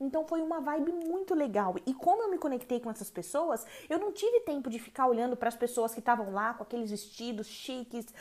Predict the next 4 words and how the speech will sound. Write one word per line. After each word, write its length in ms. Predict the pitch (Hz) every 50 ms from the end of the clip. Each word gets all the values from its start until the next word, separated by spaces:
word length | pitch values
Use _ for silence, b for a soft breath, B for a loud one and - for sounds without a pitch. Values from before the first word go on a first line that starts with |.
| B B B 339 262 B
as 140 | - 240 208
bebidinhas 760 | 202 220 208 190 208 190 185 196 262 277 277 262 262 254 233
muito 260 | 214 240 262 262 240
maravilhosas. 800 | 240 233 233 208 202 208 233 254 269 269 269 262 262 247 254 -